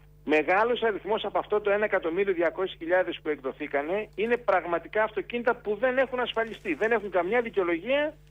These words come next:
πρέπει να πληρώσουν το πρόστιμο και να πάνε να το κάνουνε. Εκεί που υπάρχει το πρόβλημα, και εκεί θα συμφωνήσουμε την όποια κριτική γίνεται,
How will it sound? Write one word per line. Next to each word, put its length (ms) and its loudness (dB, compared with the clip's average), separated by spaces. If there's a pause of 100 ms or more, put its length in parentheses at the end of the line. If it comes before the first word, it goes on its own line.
(240)
πρέπει 160 2
να 120 4
πληρώσουν 360 0
το 80 0
πρόστιμο 360 -2
και 100 -2
να 80 2
πάνε 140 2
να 60 0
το 80 0
κάνουνε. 500 -2
Εκεί 320 0
που 100 -6
υπάρχει 360 0
το 100 -2
πρόβλημα, 580 0 (400)
και 80 0
εκεί 160 2
θα 120 2
συμφωνήσουμε 560 -2
την 160 0
όποια 140 0
κριτική 380 -4
γίνεται, 540 -2